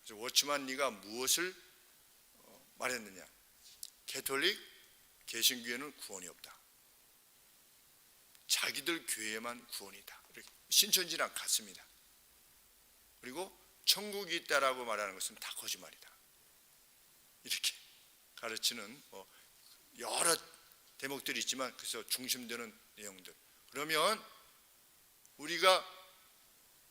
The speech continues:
하나님을 섬긴다고 하는 것은 성경에 근거하여서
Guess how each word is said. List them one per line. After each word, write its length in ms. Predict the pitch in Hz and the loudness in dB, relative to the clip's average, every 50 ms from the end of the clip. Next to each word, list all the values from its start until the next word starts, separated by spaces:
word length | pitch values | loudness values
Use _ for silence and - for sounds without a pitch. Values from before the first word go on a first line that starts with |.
| - - - - | -20 -20 -20 -18
하나님을 500 | - - - 180 196 196 202 202 214 214 | -10 -2 4 8 8 8 8 8 4 6
섬긴다고 500 | 196 - 165 165 180 180 165 156 147 135 131 | 6 6 6 6 0 4 6 8 8 8 6
하는 120 | 123 117 | 2 2
것은 280 | 107 107 - 180 139 - - - - - - - - | 0 0 -2 -2 -2 -8 -14 -20 -20 -20 -20 -18 -8
성경에 760 | - - - - - 180 202 220 214 208 208 208 196 190 175 156 | -2 2 4 4 4 2 0 -2 2 2 2 4 4 2 0 0
근거하여서 840 | - - 139 147 156 151 156 139 131 117 104 98 - 156 180 202 | 0 -4 -4 -4 0 4 6 6 6 6 4 2 2 0 0 -2